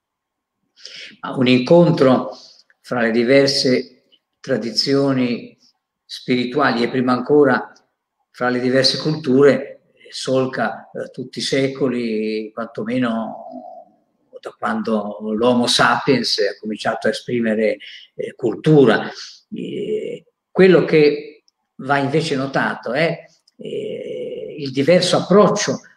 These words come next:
con cui questi due universi si incontrano, perché dal parte cristiana il, l'approccio era con,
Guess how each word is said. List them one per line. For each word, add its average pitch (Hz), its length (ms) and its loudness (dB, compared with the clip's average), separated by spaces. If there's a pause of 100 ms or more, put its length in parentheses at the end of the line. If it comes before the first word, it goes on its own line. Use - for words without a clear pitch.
(200)
con 123 260 -4
cui 156 280 0
questi 135 320 -4
due 135 600 0 (100)
universi 131 500 2
si - 200 -6
incontrano, 110 680 -2
perché 131 420 0 (760)
dal 123 400 -14
parte 139 640 -2
cristiana 180 920 2 (680)
il, 135 360 -12
l'approccio 156 500 2
era 143 300 4
con, 127 460 0